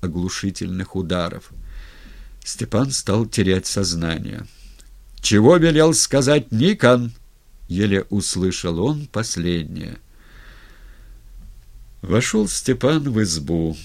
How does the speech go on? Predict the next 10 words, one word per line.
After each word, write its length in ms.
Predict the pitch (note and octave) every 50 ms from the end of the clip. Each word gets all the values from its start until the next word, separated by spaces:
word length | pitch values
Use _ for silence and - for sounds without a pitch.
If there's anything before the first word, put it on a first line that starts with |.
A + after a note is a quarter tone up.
| - - - -
Сидит 500 | - - - A2 D#3 G3 G3 - - -
в 60 | F2
избе 400 | E2 D2 C#2 D#2+ E2+ F2+ F#2+ F2+
старуха, 720 | - - - - F2+ F2+ G2+ C3+ F3 F#3+ E3+ - - D3+
качает 800 | - - F#2+ E2+ - - - A2+ C#3 D3 C#3 B2+ G#2+ E2 D2+ D2+
дитя, 580 | D2 E2 E2+ E2 E2 D#2+ - - - - - - - - -
поёт. 500 | - A2 C#3 G#2+ D#2+ E2 E2+ F#2+ A2+ - - - - - - _ - - - - - _ - - - - -
Степан 480 | - - - - - - - D#3 D#3 D3
стал 320 | - - - B2 B2+ B2
слушать, 880 | - - - - F2+ E2 E2+ F2+ F2 - - - E2 - - - -